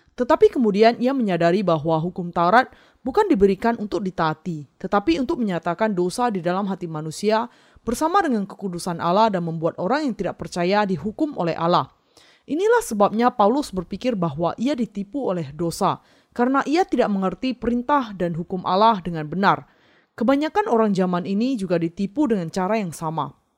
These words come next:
Kita harus menyadari bahwa alasan Allah memberikan perintah dan hukum kepada kita bukanlah supaya kita taati, tetapi supaya kita menyadari dosa-dosa kita sendiri dan mencapai kebenaran Allah dengan percaya kepada Injil, air, dan Roh.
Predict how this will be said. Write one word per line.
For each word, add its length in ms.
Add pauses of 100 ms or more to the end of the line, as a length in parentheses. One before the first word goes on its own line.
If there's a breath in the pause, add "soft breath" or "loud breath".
(380 soft breath)
Kita 240
harus 240
menyadari 480
bahwa 320
alasan 400
Allah 240
memberikan 640
perintah 400
dan 160
hukum 320
kepada 400
kita 400 (320 soft breath)
bukanlah 360
supaya 280
kita 320
taati, 480 (340)
tetapi 400
supaya 320
kita 240
menyadari 480
dosa-dosa 560
kita 240
sendiri 560 (240 soft breath)
dan 160
mencapai 560
kebenaran 480
Allah 320
dengan 240
percaya 400
kepada 240
Injil, 400
air, 240
dan 320
Roh. 240